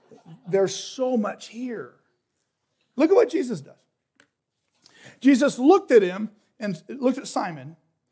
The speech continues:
said, "You're no longer Simon, son of John." Not Third John. Not, not John the Baptizer, not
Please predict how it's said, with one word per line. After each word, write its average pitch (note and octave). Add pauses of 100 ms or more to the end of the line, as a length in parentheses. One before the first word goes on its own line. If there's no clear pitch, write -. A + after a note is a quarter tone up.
(140)
said, A#3+
"You're D#4+
no D#4
longer C#4
Simon, B3+
son A3
of F3
John." E3+
Not A#3+ (520)
Third F3+
John. D3 (760)
Not, G#3
not G#3 (320)
John G3
the E3+
Baptizer, E3
not F3+